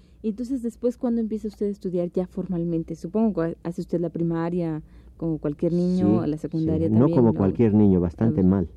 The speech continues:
Speaker 1: a ver, dígame, porque
Speaker 2: <laughs>
Speaker 1: era usted un
Speaker 2: Bastante
Speaker 1: terrible
Speaker 2: mal estudiante,
Speaker 1: burro, como se
Speaker 2: bastante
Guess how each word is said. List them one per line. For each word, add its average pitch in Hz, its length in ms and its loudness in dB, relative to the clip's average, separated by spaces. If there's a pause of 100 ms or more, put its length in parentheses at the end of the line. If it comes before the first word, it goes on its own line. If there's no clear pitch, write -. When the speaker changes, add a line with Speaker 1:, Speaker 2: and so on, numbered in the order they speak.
(180)
Speaker 1:
a 170 80 -2
ver, 165 180 -2
dígame, 160 320 -4
porque 165 460 0
Speaker 2:
<laughs> - 40 -6
Speaker 1:
era 196 160 0
usted 190 240 0
un 180 140 0
Speaker 2:
Bastante 120 380 4
Speaker 1:
terrible 107 180 6
Speaker 2:
mal 113 140 6
estudiante, 175 600 2
Speaker 1:
burro, 185 300 4
como - 100 -12
se 156 80 -4
Speaker 2:
bastante 165 360 2